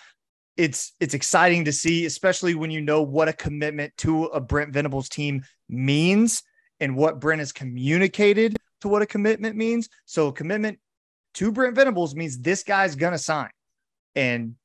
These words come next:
that's communicated. Granted, these are high school kids. They can change their mind, but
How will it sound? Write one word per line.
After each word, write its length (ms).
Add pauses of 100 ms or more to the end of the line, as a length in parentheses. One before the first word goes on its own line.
(260)
that's 260
communicated. 540
Granted, 340
these 200
are 180 (240)
high 180
school 220
kids. 300
They 100
can 120
change 300
their 100
mind, 380 (460)
but 380